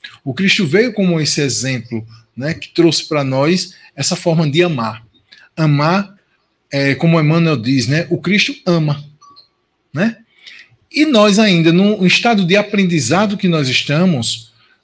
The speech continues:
nós temos uma forma de amar que ainda é condicionada. Nós condicionamos esse nosso amor. Mas tudo isso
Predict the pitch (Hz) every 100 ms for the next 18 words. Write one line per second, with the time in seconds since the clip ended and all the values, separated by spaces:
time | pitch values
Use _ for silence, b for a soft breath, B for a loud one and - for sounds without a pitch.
0 | _ 143 185 - 208 202 196 220 - 240
1 | 226 226 180 170 143 147 175 180 - 214
2 | 208 196 175 190 190 - - 254 277 202
3 | 220 - 277 262 139 117 113 113 _ _
4 | _ 123 - 165 160 - 185 151 196 214
5 | 156 160 - 151 143 - 160 147 117 113
6 | - _ _ _ 240 247 - 277 254 175
7 | 175 - 254